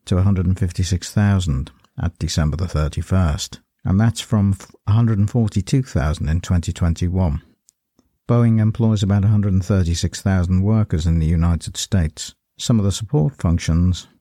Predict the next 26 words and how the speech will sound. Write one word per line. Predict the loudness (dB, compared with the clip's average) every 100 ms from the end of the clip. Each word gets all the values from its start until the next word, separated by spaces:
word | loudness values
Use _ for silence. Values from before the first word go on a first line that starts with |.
| -8
in | -4 -4
product | -2 -2 0 -2 -2
and | -4 -2
technology | -4 -2 0 0 0 0
development | 0 0 0 2 0 -4 _ _ _ -4
will | -2 0
be | 0
lost | 0 0 -2 -8 -14 -10
in | -4 -4
twenty | 0 -2 -2
twenty-three, | 0 0 0 -2 0 -2 -4 _ -4
and | 0 0
the |
growth | 2 0 0 -4
will | -4
come | -2 0 0
from | 0 0 0
the | 0
business | 2 2 0 -2
units | -2 -2 -4 -10 -20 _ _ _ -6
as | -2
well | 0 0
as | 2
engineering | 2 2 2 2 2 2 0 -2 -2
and | 0
manufacturing | 2 0 0 -4 -4 -8 -8